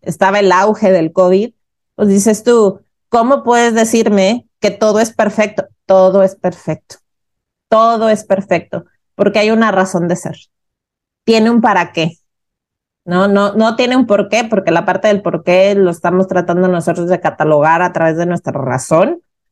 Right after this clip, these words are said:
¿no? Y vaya que hablo de razón y soy la primera que brinco porque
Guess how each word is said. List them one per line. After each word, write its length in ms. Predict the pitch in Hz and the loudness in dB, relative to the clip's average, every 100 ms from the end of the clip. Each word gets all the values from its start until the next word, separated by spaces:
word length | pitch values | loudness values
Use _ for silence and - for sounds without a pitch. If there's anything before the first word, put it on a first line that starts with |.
| _ - | _ -4
¿no? 340 | 180 214 226 - - | -2 -2 -6 -14 -4
Y 140 | 185 | 0
vaya 300 | 196 202 226 | 2 2 -2
que 120 | 214 | 0
hablo 260 | 185 190 202 | 0 2 2
de 100 | 196 | 2
razón 320 | 180 170 190 | 0 0 0
y 80 | 208 | 0
soy 120 | 208 | 2
la 140 | 180 190 | 0 0
primera 400 | 175 165 170 175 | -2 -2 -2 0
que 140 | 160 | 0
brinco 360 | 160 170 175 190 | 0 0 0 -2
porque 460 | 180 156 147 - | -2 -2 -2 -2